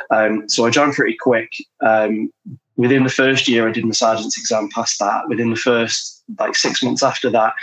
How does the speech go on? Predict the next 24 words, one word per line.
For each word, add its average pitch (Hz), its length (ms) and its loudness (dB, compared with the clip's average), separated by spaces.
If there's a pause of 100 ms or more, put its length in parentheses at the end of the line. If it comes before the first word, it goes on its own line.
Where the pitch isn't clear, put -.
(440)
I'd 113 120 0
done 117 140 2
my 113 80 2
sergeant, 117 580 0 (100)
my 131 100 -2
second 135 340 2
sergeant's 117 500 0
exam, 107 300 -2
which - 160 -4
is 110 100 -4
like 101 160 -4
a 107 140 -2
role 113 320 2
play 107 220 -2
interaction 107 560 -2
one. 104 240 -2
So 120 160 4
I 117 40 4
was 113 120 4
ready 127 200 4
to 123 100 -2
be 113 100 2
a 110 60 0
sergeant, 113 460 0